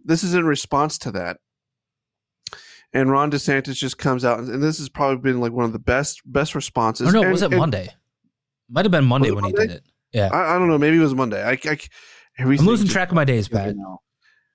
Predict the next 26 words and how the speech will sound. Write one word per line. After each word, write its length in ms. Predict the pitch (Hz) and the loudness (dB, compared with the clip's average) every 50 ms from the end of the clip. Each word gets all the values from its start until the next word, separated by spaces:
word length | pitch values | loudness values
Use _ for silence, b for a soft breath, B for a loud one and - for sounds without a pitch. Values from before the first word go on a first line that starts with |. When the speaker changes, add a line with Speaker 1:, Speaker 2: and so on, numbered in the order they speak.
| _ _ _ _ | _ _ _ _
Speaker 1:
Yeah, 180 | - 117 104 - - - | -2 -2 -2 -2 -2 -4
everything 380 | 113 113 127 131 139 139 139 | -2 -2 -2 -2 -2 -2 -2
just 180 | 131 131 - - | -4 -6 -8 -6
blends 320 | - 107 110 113 123 - | -4 -4 -4 -2 -4 -6
together. 420 | - 123 107 117 117 107 98 80 B B B B B B B B B B B B _ _ _ _ _ - | -8 -8 -6 -4 -4 -4 -4 -6 B B B B B B B B B B B B _ _ _ _ _ -6
M-, 120 | 151 151 - _ | -4 -4 -4 _
my, 220 | 160 156 160 160 156 | -2 0 0 0 0
my 200 | 143 151 151 151 | 0 0 0 0
point 460 | 139 - - 180 185 185 170 - 131 | -2 0 2 2 2 2 2 2 2
is, 220 | 113 110 113 143 | 2 2 0 0
though, 360 | 104 98 95 92 90 87 87 - _ _ _ _ _ _ _ _ _ _ _ _ _ _ _ _ _ _ _ _ _ _ _ _ _ _ _ _ 131 | 0 0 0 0 0 -2 -4 -8 _ _ _ _ _ _ _ _ _ _ _ _ _ _ _ _ _ _ _ _ _ _ _ _ _ _ _ _ -4
Donald 300 | 123 147 160 202 233 202 | 0 0 2 2 0 0
Trump 220 | - 190 175 170 | 0 -2 0 2
hasn't, 380 | 160 151 147 147 135 135 127 - - | 2 2 2 0 0 -2 -4 -4 -4
I 80 | 131 | -2
mean, 240 | 139 147 143 135 120 - - - | 0 0 0 0 -2 -4 -8 -8
for, 260 | - - 151 120 120 | -4 -2 -2 -2 -2
for 160 | - 139 135 | -2 -2 -2
someone 340 | - - 208 226 247 226 208 | 0 0 0 0 0 0 2
that 140 | 185 165 151 | 2 2 2
is 100 | 143 - | 2 0
supposedly 440 | 160 - - 156 151 139 139 135 | 0 0 0 0 2 2 2 2
the 100 | 123 123 | 2 2
most 260 | 120 123 120 117 - - | 2 2 0 0 -2 -6
pro-life 580 | - - 156 147 175 180 170 160 160 160 - - | -4 0 2 2 4 4 2 2 0 -2 -2 0
president 600 | - 151 147 147 135 127 123 117 113 110 - | 0 2 2 0 0 0 -2 -2 -4 -6 -8